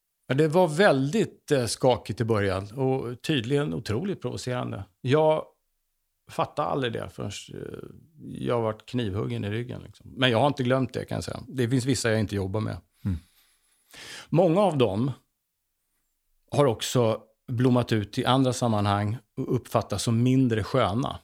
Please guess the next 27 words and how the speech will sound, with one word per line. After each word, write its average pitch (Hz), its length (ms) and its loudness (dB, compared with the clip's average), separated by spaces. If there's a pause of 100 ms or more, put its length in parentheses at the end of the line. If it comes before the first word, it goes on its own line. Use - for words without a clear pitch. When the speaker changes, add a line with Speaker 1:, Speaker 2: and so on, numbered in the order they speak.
(360)
Speaker 1:
av 107 160 0
den 113 120 -2
allmänna 101 360 -2
befolkningen. 113 640 -4
Så - 120 -8
jag 107 60 -6
säger 110 320 0
inte 107 180 -6
mer 101 100 -2
än 98 100 -4
så. 110 280 -6 (140)
Så 117 180 0
Speaker 2:
Okej. 101 120 0
Speaker 1:
de, 143 60 2
de 135 260 2
har 139 80 4
någonstans 127 680 -2
levt 127 320 -2
upp - 360 -6
till 104 340 -6 (420)
den 110 140 -2
känsla 113 380 -4
jag 101 100 -4
fick - 240 -10
av 110 120 -6
dem. 104 240 -10 (180)
Speaker 2:
Mhm. 107 280 -6